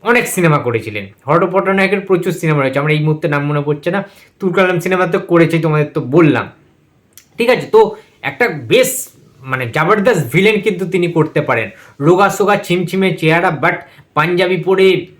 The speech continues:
একটা এ পরে, ঠিক আছে? যেটাকে বলে জহর কোট, নেতার রোল তিনি প্লে করেছিলেন actually হরপটনায়ক,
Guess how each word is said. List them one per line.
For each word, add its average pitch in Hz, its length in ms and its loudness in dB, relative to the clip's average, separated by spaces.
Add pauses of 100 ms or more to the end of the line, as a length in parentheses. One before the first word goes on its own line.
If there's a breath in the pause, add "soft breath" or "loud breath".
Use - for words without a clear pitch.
(140)
একটা 160 240 0
এ 147 260 0
পরে, 180 340 2
ঠিক 202 160 -4
আছে? 196 120 2
যেটাকে 156 260 -2
বলে 160 180 0
জহর 160 340 4
কোট, 160 300 0 (340 soft breath)
নেতার 175 600 -2
রোল 165 320 4
তিনি 160 160 2
প্লে 147 220 0
করেছিলেন 139 560 -2
actually 131 320 -6
হরপটনায়ক, 120 600 -4